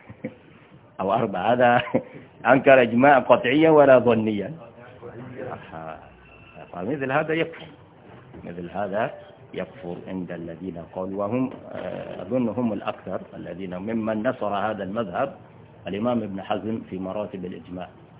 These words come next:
أن من أنكر الإجماع يكفر. فهذا هو الجواب على سؤال الأول، آه، ليس محل اتفاق. والذين قالوا بأنه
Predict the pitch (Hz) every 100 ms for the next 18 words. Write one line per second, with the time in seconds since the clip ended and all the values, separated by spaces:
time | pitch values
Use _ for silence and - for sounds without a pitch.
0 | - - - - 87 87 92 90 90 104
1 | - 90 87 87 82 87 101 101 101 -
2 | 92 - - 95 90 - - - - -
3 | - - - - - 87 90 104 98 90
4 | 95 87 92 92 92 87 87 85 85 90
5 | 90 92 85 - 85 85 87 - - -
6 | - - - 85 82 82 80 - - -
7 | - - - - - - - - - -
8 | 98 110 113 107 95 92 87 98 92 82
9 | 85 98 104 - 226 180 - - - -
10 | - - - 98 104 101 107 98 - 104
11 | 95 90 92 95 87